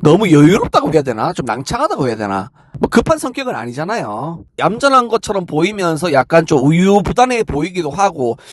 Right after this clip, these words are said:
결단력도 뭐 없다고 보기는 애매한데 결단을 함에 있어가지고 좀 이제 그 버퍼링이 많이 필요하다.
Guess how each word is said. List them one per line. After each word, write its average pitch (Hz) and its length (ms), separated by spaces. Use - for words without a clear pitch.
결단력도 175 1040
뭐 117 160
없다고 311 480
보기는 208 320
애매한데 175 540
결단을 262 580
함에 240 220
있어가지고 160 800
좀 165 220
이제 147 360
그 - 120
버퍼링이 240 520
많이 156 220
필요하다. 95 920